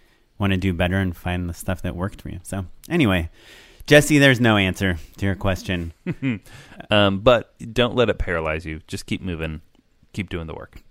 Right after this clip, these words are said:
Speaker 1: Yeah, and we've said this a million times, but the reason that I do this podcast is because I felt paralyzed. I felt like I was, "Oh, I wanna make this perfect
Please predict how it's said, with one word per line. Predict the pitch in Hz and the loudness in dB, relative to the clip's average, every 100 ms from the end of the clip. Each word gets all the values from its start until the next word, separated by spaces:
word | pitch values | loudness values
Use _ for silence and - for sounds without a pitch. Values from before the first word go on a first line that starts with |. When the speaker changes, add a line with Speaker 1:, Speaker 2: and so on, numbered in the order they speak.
| - | -6
Speaker 1:
Yeah, | 107 87 85 | -2 -2 -2
and | 113 | 0
we've | 113 | 2
said | 131 123 | 2 2
this | - | 0
a | 101 | 0
million | 101 101 95 | 0 0 0
times, | 98 92 85 85 | 0 -2 -4 -6
but | 85 | -6
the | |
reason | 87 95 87 95 | -2 -2 -2 -2
that | 90 80 - _ _ _ _ _ - | -2 -6 -12 _ _ _ _ _ 0
I | 98 113 | 4 4
do | 92 87 | 2 -2
this | 82 - | -4 -4
podcast | - 80 76 78 78 - - | -4 -4 -6 -8 -8 -14 -10
is | 87 78 | -8 -8
because | 82 78 90 82 73 78 - _ | -8 -8 -4 -4 -4 -10 -16 _
I | 92 87 85 82 80 - | -4 -2 -2 -4 -8 -14
felt | - - 87 - | -8 -2 -2 0
paralyzed. | 107 101 101 107 110 92 | 0 2 2 2 0 -2
I | |
felt | 78 82 80 | -4 -4 -4
like | 95 92 | -4 -4
I | |
was, | 92 78 - | -4 -6 -8
"Oh, | 98 82 - | -6 -6 -8
I | 92 | -6
wanna | 95 95 | -4 -6
make | 80 95 - | -4 -6 -6
this | 85 | -4
perfect | - 98 85 - | 0 0 -2 -8